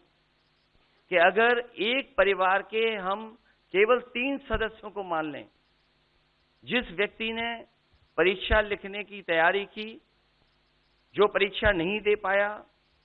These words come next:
पेपर लीक के कारण, और उसके माँ-बाप को अगर हम जोड़ लें,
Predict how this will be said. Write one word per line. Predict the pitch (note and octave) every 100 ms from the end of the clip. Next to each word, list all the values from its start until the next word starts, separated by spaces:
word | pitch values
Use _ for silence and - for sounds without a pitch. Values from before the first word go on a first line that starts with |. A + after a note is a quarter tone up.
| _ -
पेपर | E3+ F#3 G3+
लीक | G3+ G#3
के | G#3+
कारण, | G#3 G3 G3+ A3 A3+ _ _ _ -
और | A#3 A#3
उसके | A#3 B3
माँ-बाप | G#3 G#3 A#3+ B3 B3
को | A3+ G3+
अगर | F3+ F3+
हम | E3+
जोड़ | E3 D#3+
लें, | C#3+